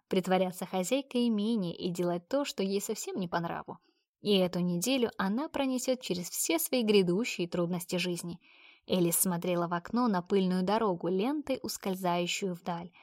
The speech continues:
пока не почувствовала, как от усталости слипаются глаза и невыносимо хочется спать. Анатоль обнял ее, и она провалилась в сладкий сон, полный мечтаний и грез.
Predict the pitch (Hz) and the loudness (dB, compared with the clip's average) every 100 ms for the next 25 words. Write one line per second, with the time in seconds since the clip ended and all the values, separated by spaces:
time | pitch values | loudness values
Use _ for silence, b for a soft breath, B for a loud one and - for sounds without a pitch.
0 | b - 185 180 180 175 175 - 190 - | b -6 -2 0 -2 -2 -4 -6 -4 -6
1 | - - - 214 - _ _ - 262 208 | -6 -12 -14 -18 -20 _ _ -4 -2 -2
2 | - 170 - 202 254 254 226 - 202 - | -2 -6 -4 0 2 0 -2 -6 -6 0
3 | 190 - 285 311 247 - 220 202 202 196 | -2 0 -2 -2 -4 -4 -2 0 0 -2
4 | 190 175 175 - _ _ - 180 175 175 | -4 -6 -6 -12 _ _ -6 -4 -4 -4
5 | 170 175 - - 302 269 240 - 175 - | -6 -6 -10 -6 -4 -4 -6 -8 -10 -10
6 | - - - - - 180 190 - _ _ | -10 -8 -8 -8 -10 -12 -16 -20 _ _
7 | _ _ _ _ - 185 175 175 180 175 | _ _ _ _ -4 -2 -2 -2 -4 -4
8 | - 220 262 269 190 185 190 196 196 _ | -4 -2 -2 -2 -6 -6 -10 -12 -14 _
9 | _ _ _ - 254 247 220 196 185 180 | _ _ _ -2 2 4 2 0 -4 -4
10 | 185 220 240 196 - - 269 294 - - | -4 -2 -2 -4 -10 -4 -4 -4 -12 -12
11 | 226 - 190 180 190 185 - 185 180 175 | -8 -8 -6 -6 -8 -12 -4 -2 0 -2
12 | 170 - - 226 254 247 233 254 190 - | -6 -8 -4 -4 -2 -2 -4 -6 -14 -14
13 | - 180 - - | -16 -18 -18 -20